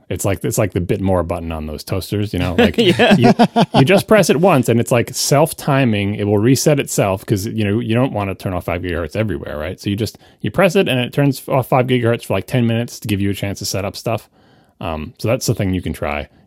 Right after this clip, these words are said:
Speaker 1: Didn't work in my case. Um, W P A three is out now as kind of an experimental feature on the Eero thing. I had that enabled. Uh, one of the support people at Eero said, "Why don't you try disabling that?" I did.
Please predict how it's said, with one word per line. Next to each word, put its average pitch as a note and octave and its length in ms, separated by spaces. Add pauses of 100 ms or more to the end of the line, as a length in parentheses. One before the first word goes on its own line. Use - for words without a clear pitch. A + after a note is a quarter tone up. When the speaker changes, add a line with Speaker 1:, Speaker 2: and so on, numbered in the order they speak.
(100)
Speaker 1:
Didn't F#2+ 180
work E2 160
in - 60
my D2 100
case. - 300 (400)
Um, E2+ 300
W A#2 280
P A#2+ 140
A G#2 100
three A2 560
is A#2+ 220
out G#2+ 220
now A2 280
as G#2+ 260
kind G2 200
of F#2 80
an F2+ 80
experimental F#2 640
feature G2 300
on F2+ 120
the F#2+ 100
Eero F#2+ 260
thing. F#2 300 (400)
I A2+ 100
had F#2 200
that F2+ 140
enabled. F#2+ 600 (220)
Uh, E2 420
one E2+ 220
of E2+ 120
the E2 120
support F2+ 320
people D#2+ 240
at D#2 60
Eero D#2+ 200
said, E2 140
"Why D2+ 80
don't D#2 100
you E2+ 60
try D2 140
disabling F#2 440
that?" E2+ 180
I D#2 60
did. E2+ 360